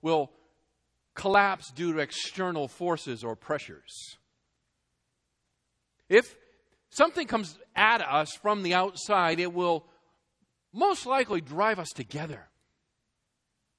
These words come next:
It'll deepen our faith and our commitment. Our danger lies internally. When Paul was finishing up at the church at Ephesus, you remember, in Acts chapter twenty,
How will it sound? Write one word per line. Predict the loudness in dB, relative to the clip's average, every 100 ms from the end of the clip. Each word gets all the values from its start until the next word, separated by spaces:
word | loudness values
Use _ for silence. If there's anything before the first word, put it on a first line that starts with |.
| _ _ _ _ -4
It'll | -2 -2 -8
deepen | -6 -6 -4 -6
our | -6
faith | -6 -4 -4 -6
and | -10
our | -12
commitment. | -10 -8 -10 -14 -20 _ _ -20 _ _ _ _ _ _ _ _ _ _ _ 2
Our | 2
danger | 2 -4 -4 -4 0
lies | 2 4 2 -2 -12
internally. | -14 -12 -10 -10 -10 -12 -14 _ _ _ _ _ _ _ _ _ _ _ _ _ _ _ _ _ _ _ _ _ _ _ _ _ _ _ _ _ _
When | -14 2
Paul | 6 8 8
was | 4 -2 -6 -12 -16 _ _ _ _ _ 0
finishing | 0 0 -4
up | -4
at | -6
the | -6
church | -4 -4 -2
at |
Ephesus, | -2 -2 -8 -8 -8
you | -8
remember, | -6 -4 -2 -2 -6
in | -6
Acts | -6 -4
chapter | -4 -6 -6
twenty, | -10 -8 -6 -8